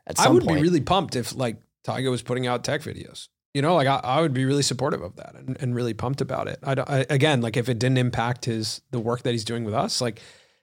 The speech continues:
Speaker 2: I think that's just, you have to see the project that you've been brought in by us to do has to get done.
Speaker 1: Yeah.
Speaker 2: No, no, there's no, that's non-negotiable.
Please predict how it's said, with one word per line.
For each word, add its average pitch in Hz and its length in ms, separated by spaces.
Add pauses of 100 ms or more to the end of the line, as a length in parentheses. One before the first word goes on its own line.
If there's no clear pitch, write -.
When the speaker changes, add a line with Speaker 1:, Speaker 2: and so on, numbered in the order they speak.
(140)
Speaker 2:
I 139 60
think 190 160
that's 147 220
just, - 280
you 131 120
have 135 220
to 170 80
see 117 640
the 135 100
project 156 500
that 139 140
you've 127 200
been 127 240
brought 123 260
in 110 300
by 127 340
us 123 320
to - 140
do 110 520
has 131 300
to 127 180
get 120 260
done. - 280 (560)
Speaker 1:
Yeah. 123 240
Speaker 2:
No, 135 400
no, 127 120
there's 123 220
no, 135 300
that's 139 260
non-negotiable. 117 800